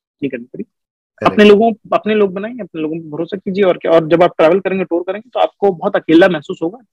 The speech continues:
Speaker 1: बनिस्बत इसकी कि आप कितने सारे लोगों में भी आप, आप शो कर रहे हो, हजारों हजारों की भीड़ होगी,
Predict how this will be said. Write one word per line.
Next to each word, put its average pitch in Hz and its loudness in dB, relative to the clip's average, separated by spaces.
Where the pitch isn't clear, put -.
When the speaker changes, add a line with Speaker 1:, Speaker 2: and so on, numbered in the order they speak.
Speaker 1:
बनिस्बत 175 2
इसकी 226 -6
कि 233 0
आप - -2
कितने 208 0
सारे 202 2
लोगों 180 0
में 180 -6
भी 196 -2
आप, 202 0
आप 160 2
शो 220 6
कर 151 0
रहे 123 -8
हो, 117 -16
हजारों 190 2
हजारों 170 -4
की 156 -14
भीड़ 143 -6
होगी, 139 -6